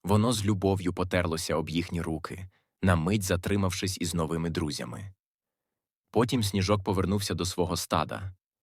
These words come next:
Перед тим, як зникнути в лісі, він ще раз озирнувся, щоб запам'ятати своїх друзів із села,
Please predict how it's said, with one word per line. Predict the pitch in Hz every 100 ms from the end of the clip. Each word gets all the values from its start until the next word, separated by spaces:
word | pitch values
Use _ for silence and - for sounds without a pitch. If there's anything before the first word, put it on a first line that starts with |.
| _ _ _ _ _ _ _
Перед | 101 98 95
тим, | 120
як | 107 90
зникнути | 98 104 104 98 87
в |
лісі, | 85 104 104 71 92 - _ _ _ _ _ _ -
він | 107
ще | 104 - 113 110
раз | 95 -
озирнувся, | 85 87 85 85 - 80
щоб | - 95
запам'ятати | 95 95 92 92 107 101
своїх | 92 92 87
друзів | 90 95 104 98 95
із | 101 90
села, | - 90 87 95